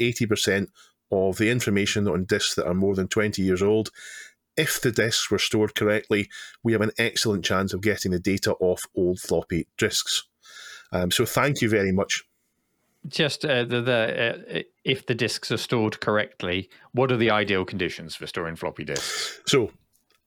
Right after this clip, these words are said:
Speaker 1: I've done my own research into this, and I've got some conclusions here. So I did it into the more rare three-inch floppy disks that were used in Amstrad C P C and P C W,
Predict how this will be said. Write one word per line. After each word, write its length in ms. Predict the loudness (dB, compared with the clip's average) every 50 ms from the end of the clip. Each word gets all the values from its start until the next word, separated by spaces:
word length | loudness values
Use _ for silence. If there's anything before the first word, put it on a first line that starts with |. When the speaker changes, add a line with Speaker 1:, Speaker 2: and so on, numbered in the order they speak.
| _ 0
Speaker 1:
I've 240 | 2 2 2 4
done 200 | 2 2 4 4
my 100 | 4 4
own 160 | 4 4 4 2
research 420 | 2 2 2 2 2 2 2 0
into 180 | 2 2 2 2
this, 280 | 2 2 0 -2 -4 -6 -14 _ _ 0
and 120 | 2 2
I've 180 | 2 2 2 2
got 220 | 2 2 2 2
some 160 | 0 0 0 0
conclusions 600 | 0 -2 -2 2 2 2 2 2 2 0 0 0
here. 240 | 0 0 0 0 -2 -8 -14 -18 -16 -16 -16 -14 -8
So 300 | -2 0 0 0 0 -2 _ _ -20 _ _ _ 0
I 320 | 2 4 4 2 0 -2 -4 -12 _ _ _ _ _ _ _ _ _ _ _ -16 -14 -2
did 180 | 0 2 2 4
it 80 | 2 2
into 300 | 2 2 2 2 0 0
the 120 | 2 2
more 320 | 2 4 4 4 4 4
rare 480 | 2 2 2 2 4 4 4 2 2 0 -4 -8
three-inch 580 | -10 -6 -2 0 2 2 2 2 2 0 0 -2
floppy 380 | 0 2 2 2 2 0 0
disks 320 | 2 2 2 2 0 0 -2
that 120 | -2 0
were 120 | 2 2
used 320 | 2 2 2 2 2 2 2
in 80 | 2
Amstrad 420 | 2 2 2 2 2 2 0 0 0
C 220 | 0 0 -2 0
P 120 | 0 -2 -2
C 300 | 0 0 0 0 0 -2 -4 -10 -14 -14 -14 -16 -10 _ -2
and 160 | -2 -2 0
P 160 | 0 0 0
C 140 | 0 0 2
W, 440 | 2 2 2 2 2 2 2 2